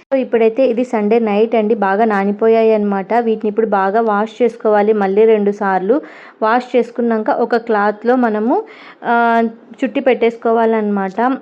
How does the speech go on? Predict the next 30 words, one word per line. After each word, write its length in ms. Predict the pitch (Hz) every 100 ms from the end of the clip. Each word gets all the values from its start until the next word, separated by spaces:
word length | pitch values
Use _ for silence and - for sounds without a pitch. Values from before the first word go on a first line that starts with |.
| -
ఇలా 200 | 240 233
ఒక 120 | 233
బౌల్ 320 | 208 214 247
తీసుకోవాలి, 580 | 247 233 - 220 208 220
ఇది 200 | 220 214
పెద్దగా 440 | 214 190 202 226
అయిందనమాట. 580 | 226 233 233 214 196 190
So, 200 | 226 226
నెక్స్ట్ 500 | 226 208 202 - 247
నేను 140 | 240 226
వేరేది 300 | 208 208 208
తీసుకున్నాను 840 | 208 202 - 233 226 208 202 285 294
చిన్నది. 420 | 220 214 208 196 269
ఇవైతే 320 | 233 214 254
చాలా 340 | 247 196 208
మంచివండి 760 | 233 214 208 247 247 226 214 233
తినడానికి. 680 | 233 208 208 214 220 220 233
కొంచెం 800 | 233 220 233 277 269 269 262 254 - -
ఇబ్బంది 400 | 226 202 247 254
పడ్డా 460 | 269 233 202 214 240
కానీ 400 | 247 226 208 226
అలవాటు 480 | 247 202 214 247 247
చేసుకుంటే 440 | 233 233 220 220
మాత్రం 400 | 214 202 202 240
చాలా 300 | 240 214 202
మంచిది 440 | 220 202 202 240 240
హెల్త్కి. 580 | 214 196 202 226 220
ఇప్పుడున్న 520 | 247 - 208 226 233 240
జనరేషన్కి 680 | 220 220 220 226 233 220 226
మెయిన్ 240 | 208